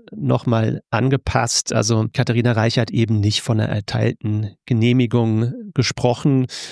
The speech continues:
Und, ähm, das hat sie dann am Folgetag, das war nämlich dann der Abschluss ihrer Sommertour,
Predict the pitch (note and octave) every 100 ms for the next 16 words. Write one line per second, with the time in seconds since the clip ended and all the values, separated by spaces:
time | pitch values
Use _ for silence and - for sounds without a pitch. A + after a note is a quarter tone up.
0 | - - - - A2+ A#2 A2 G#2 B2 A2
1 | A2 G#2+ A2 A2+ - A#2 - B2+ A#2+ A#2+
2 | A#2 A#2 - B2+ D#3 D#3+ - C3 C#3 C3
3 | - B2 C3 B2+ - A#2+ A#2+ A2+ - B2
4 | - - D3+ D3 - - C#3+ C#3 C3+ C3+
5 | B2 A#2+ C3+ D3+ C#3 - D3+ D3+ D3